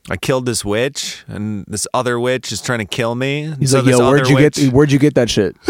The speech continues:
Speaker 2: Right. <laughs> You know, I think the Scarecrow should be a very, I'm not gonna say, like, surfer dude, that's
Speaker 1: Yeah.
Speaker 2: too reductive, but, like, a relatable character, right? Like, just kind of a strung out, like, California energy. Like, he's definitely down on his luck. He, like,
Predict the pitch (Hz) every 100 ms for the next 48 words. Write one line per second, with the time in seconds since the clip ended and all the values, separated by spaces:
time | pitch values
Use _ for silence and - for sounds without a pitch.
0 | 440 311 160 - - - - - - 151
1 | 139 156 165 147 143 131 131 262 120 -
2 | - _ _ _ - 139 123 120 131 175
3 | 160 - - 131 131 160 135 120 131 113
4 | 123 120 117 113 113 107 113 110 110 110
5 | 107 - 110 123 147 139 123 98 - 92
6 | 87 104 101 98 98 90 98 101 92 95
7 | 120 110 143 165 131 214 277 285 269 269
8 | 254 226 220 170 123 117 156 175 180 202
9 | 226 220 214 - 214 202 196 180 180 -
10 | 170 180 - 180 180 175 151 170 175 170
11 | 165 165 156 147 170 131 147 151 160 147
12 | 160 156 131 139 143 - 131 120